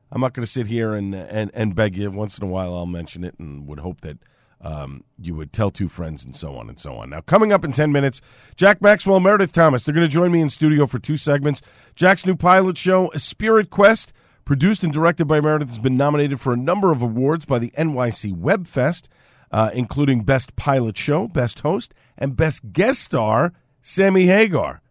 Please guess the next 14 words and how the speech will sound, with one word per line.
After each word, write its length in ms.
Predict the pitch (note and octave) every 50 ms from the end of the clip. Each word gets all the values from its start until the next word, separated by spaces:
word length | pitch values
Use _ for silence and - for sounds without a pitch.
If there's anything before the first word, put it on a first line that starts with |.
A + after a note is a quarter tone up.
| _ _ -
Pretty 200 | - D#3 D3 C#3
cool. 340 | - - D3+ B2 F2 C#2 _ _ _ _ -
They 100 | - C#3+
only 180 | D#3+ E3+ E3+ D#3+
took 200 | - E3+ E3 -
thirty-nine 440 | - F3+ F3+ F3 E3+ D#3+ D#3 D3+ C#3
projects 540 | - D3+ D3 C#3 A2+ A2 G#2 G#2 - - _ _ _ _ _
from 160 | - C3 C3+
around 320 | C3+ C3 C3 C#3 C#3+ D3+ C#3+
the 60 | C#3
world, 360 | B2 A#2+ B2+ A#2 G#2 G#2 A2 - -
over 260 | B2+ B2+ G#2 G#2+ G#2+
one 480 | G2 F#2 F2+ G#2 B2 C3 C3+ C#3 D3+ D3 _ _ _ _ _
thousand 440 | - C3+ B2 A#2+ B2+ A#2 A2 A#2+